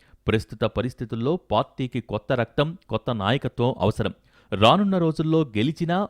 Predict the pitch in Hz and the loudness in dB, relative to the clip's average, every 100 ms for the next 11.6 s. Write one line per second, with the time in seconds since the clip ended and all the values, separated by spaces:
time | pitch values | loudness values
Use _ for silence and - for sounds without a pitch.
0 | - 104 139 143 127 90 - _ - 101 | -4 2 2 2 0 -2 -6 _ -2 -2
1 | 131 147 143 135 - 127 131 123 - 95 | 0 -2 -2 -6 -4 -2 0 0 0 -2
2 | 113 123 120 117 - _ 120 135 202 190 | 2 2 2 -2 -6 _ -2 2 2 2
3 | 110 120 170 151 143 151 - 143 131 131 | -2 -2 -2 -2 -2 -4 -6 -6 0 0
4 | 139 - 110 135 143 - 131 104 98 117 | 0 0 -2 0 -4 -4 -6 -2 0 2
5 | 101 - _ _ - - - 131 127 107 | 0 -2 _ _ -2 -2 -4 -4 -4 -4
6 | 107 120 117 110 - 127 156 143 131 120 | -2 0 0 -2 -2 -2 -4 -6 -2 -2
7 | 92 - _ 131 170 - 185 135 120 165 | -2 -6 _ 2 2 2 -4 -4 -2 -2
8 | 156 147 139 - - 143 147 139 123 127 | -2 -4 -6 -10 -4 -4 -2 -6 -6 -4
9 | 135 110 117 143 139 113 117 - 131 131 | -4 -4 -4 -2 -2 -2 -2 -2 -2 -2
10 | 151 - _ 110 127 131 131 - - 95 | -4 -8 _ 0 2 0 -4 -4 -10 -4
11 | 123 160 151 - - 151 | -2 -2 -4 -4 -2 -2